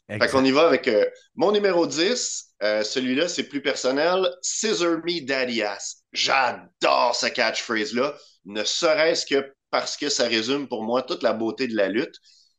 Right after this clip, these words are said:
Speaker 1: C'est-à-dire avoir une gang de dudes de dix-huit à trente-cinq ans, euh, des hommes du sud des États-Unis qui font le ciseau entre eux sur,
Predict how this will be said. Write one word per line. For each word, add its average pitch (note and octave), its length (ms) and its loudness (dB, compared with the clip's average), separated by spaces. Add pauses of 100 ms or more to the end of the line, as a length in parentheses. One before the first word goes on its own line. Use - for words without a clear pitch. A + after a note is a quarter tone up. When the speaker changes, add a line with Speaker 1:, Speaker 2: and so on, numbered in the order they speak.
(180)
Speaker 1:
C'est-à-dire A#2+ 460 2
avoir D3 280 6
une B2 140 0
gang C#3+ 340 0
de B2+ 100 2
dudes C3+ 440 0 (280)
de A2+ 140 -2
dix-huit D3 440 -2
à D3+ 80 4
trente-cinq C3+ 640 0
ans, B2+ 300 2 (960)
euh, F#2+ 360 0
des A#2 300 0
hommes C#3 300 2
du G#2+ 80 -10
sud D3+ 380 -4
des C3 200 2
États-Unis B2+ 760 0 (140)
qui - 140 -8
font B2+ 160 0
le G#2+ 60 -2
ciseau D#3 600 -4
entre B2 400 0
eux C#3 100 0
sur, B2+ 240 -4